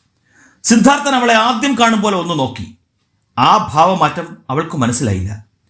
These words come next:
"ഹിമ എന്താ വിളിച്ചത്? സിദ്ധുവെന്നോ?" അയാൾ പരിഹാസത്തോടെ ഒന്ന് ചിരിച്ചു. "Very, very sorry. എനിക്ക് ആ പ്രയോഗം തീരെ ഇഷ്ടമില്ല. മനസ്സിലുള്ളത്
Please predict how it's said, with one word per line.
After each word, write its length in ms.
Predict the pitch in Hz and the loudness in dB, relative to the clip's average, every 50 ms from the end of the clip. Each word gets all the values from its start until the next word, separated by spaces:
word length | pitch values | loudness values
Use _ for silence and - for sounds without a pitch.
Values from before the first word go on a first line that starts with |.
| _ _ _ _ _ _ _ _ _ _ _ _ - | _ _ _ _ _ _ _ _ _ _ _ _ -2
"ഹിമ 200 | - 117 - 165 | 0 2 2 2
എന്താ 280 | 180 165 165 165 208 | 2 2 0 0 0
വിളിച്ചത്? 560 | 214 214 214 214 214 233 240 302 339 - - _ _ _ _ _ _ | 2 2 0 0 -2 -4 -6 -6 -10 -12 -20 _ _ _ _ _ _
സിദ്ധുവെന്നോ?" 920 | - - - 269 247 226 294 349 302 240 170 143 110 92 90 - _ _ _ _ _ _ _ _ _ - | -2 -2 -2 -2 -2 0 0 2 2 2 2 0 -4 -6 -8 -12 _ _ _ _ _ _ _ _ _ 0
അയാൾ 280 | 147 170 165 156 160 - | 2 2 2 0 0 -2
പരിഹാസത്തോടെ 640 | 147 143 151 156 190 180 - 185 - 165 143 127 120 | -2 -2 0 -2 -2 -2 -2 -8 -6 -4 -2 -2 0
ഒന്ന് 200 | 113 120 113 - | 0 -2 -2 -2
ചിരിച്ചു. 300 | 113 98 90 92 - - - _ _ _ _ _ _ _ _ _ _ _ _ _ _ _ _ _ | -2 -4 -4 -4 -8 -12 -14 _ _ _ _ _ _ _ _ _ _ _ _ _ _ _ _ _
"Very, 300 | 165 247 302 339 339 302 | 2 2 4 4 2 2
very 180 | - 254 240 - - 160 | 2 2 2 2 2 0
sorry. 200 | 131 110 98 90 90 - _ _ _ _ _ _ _ _ _ _ - | 0 -2 -2 -6 -8 -14 _ _ _ _ _ _ _ _ _ _ 2
എനിക്ക് 320 | 220 262 285 240 - 240 | 4 4 4 0 -2 -4
ആ 100 | 196 - - | -6 -4 -2
പ്രയോഗം 400 | 160 165 170 175 160 165 156 - | -2 0 0 0 -2 -4 -4 -2
തീരെ 240 | 151 147 151 160 165 | 0 2 2 2 2
ഇഷ്ടമില്ല. 640 | 147 123 104 - 156 135 127 107 95 92 90 - - _ _ _ _ _ _ _ _ _ _ _ _ - | 0 -2 -2 -4 -2 -2 0 -2 -2 -4 -8 -10 -18 _ _ _ _ _ _ _ _ _ _ _ _ -2
മനസ്സിലുള്ളത് 760 | 120 147 190 240 262 254 - 285 277 254 240 233 220 214 | 0 2 2 2 2 0 0 0 0 2 2 0 0 0